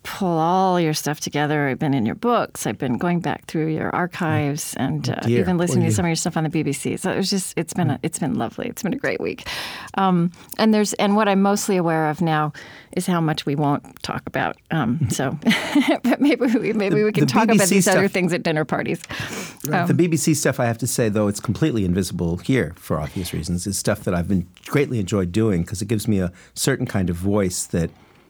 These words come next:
Speaker 2: I don't have access to in the magazine these days. So
Speaker 1: Well,
Speaker 2: I like
Speaker 1: I
Speaker 2: it
Speaker 1: was
Speaker 2: very much.
Speaker 1: so amazed that you're doing things for B B C Four. I love B B C Four. I lived in England for a couple of years. I stream B B C Four. I listen to the Today program every morning instead of,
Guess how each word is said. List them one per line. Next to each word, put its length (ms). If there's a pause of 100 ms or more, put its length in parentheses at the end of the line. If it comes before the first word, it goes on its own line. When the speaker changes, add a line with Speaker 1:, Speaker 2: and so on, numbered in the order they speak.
(140)
Speaker 2:
I 80
don't 180
have 120
access 540
to 200
in 200
the 80
magazine 520
these 200
days. 260
So 60
Speaker 1:
Well, 160
Speaker 2:
I 20
like 140
Speaker 1:
I 60
Speaker 2:
it 60
Speaker 1:
was 320
Speaker 2:
very 120
much. 160
Speaker 1:
so 60 (180)
amazed 380
that 100
you're 100
doing 260
things 200
for 100
B 140
B 100
C 180
Four. 300
I 140
love 680
B 120
B 80
C 180
Four. 220
I 40
lived 260
in 120
England 340
for 80
a 40
couple 260
of 100
years. 320
I 120
stream 580
B 140
B 100
C 160
Four. 220
I 80
listen 360
to 80
the 120
Today 340
program 540
every 220
morning 340
instead 360
of, 200